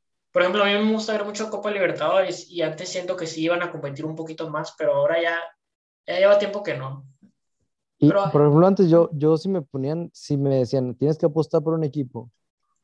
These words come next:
Speaker 2: y me
Speaker 1: Ujú.
Speaker 2: ponían un equipo conocido, no te digo el mejor de México, pero conocido,
Speaker 1: Ujú.
Speaker 2: y un equipo conocido de Estados Unidos, yo me iría por el mexicano, ¿no? Antes.
Speaker 1: Sí.
Speaker 2: Y ahorita
Speaker 1: Ajá.
Speaker 2: ya no sé.
Speaker 1: Ah, ¿te acuerdas que lo que, el equipo de Carlos Vela,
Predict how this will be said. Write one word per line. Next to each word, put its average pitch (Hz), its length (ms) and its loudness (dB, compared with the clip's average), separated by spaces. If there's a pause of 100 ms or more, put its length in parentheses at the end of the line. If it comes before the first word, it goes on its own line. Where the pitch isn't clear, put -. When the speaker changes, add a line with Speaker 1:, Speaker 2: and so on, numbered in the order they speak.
Speaker 2:
y 135 120 -4
me 139 100 2
Speaker 1:
Ujú. 131 80 -2
Speaker 2:
ponían 131 280 4
un 160 100 4
equipo 156 680 2
conocido, 131 880 0
no 131 220 -6
te 165 140 -6
digo 170 80 0
el 165 60 -4
mejor 135 300 -6
de 156 80 -4
México, 160 340 -10
pero 120 140 -2
conocido, 120 580 -2 (480)
Speaker 1:
Ujú. 156 220 -14
Speaker 2:
y 127 100 6
un 131 140 4
equipo 143 320 0
conocido 143 400 -2
de 143 40 2
Estados 143 260 0
Unidos, 147 340 0
yo 131 120 -2
me 139 100 0
iría 147 100 2
por 139 180 -2
el 123 60 -6
mexicano, 123 480 -6
¿no? 147 240 -6 (180)
Antes. 123 500 -2
Speaker 1:
Sí. - 120 -20 (160)
Speaker 2:
Y 123 100 -2
ahorita 156 280 4
Speaker 1:
Ajá. - 20 4
Speaker 2:
ya 117 120 2
no 117 140 -6
sé. - 360 -12 (100)
Speaker 1:
Ah, 175 240 -4 (140)
¿te 170 80 -2
acuerdas 180 280 4
que 208 120 0
lo 190 160 2
que, 175 500 -2
el 170 360 -4
equipo 170 280 0
de 190 60 2
Carlos 190 300 2
Vela, 151 460 2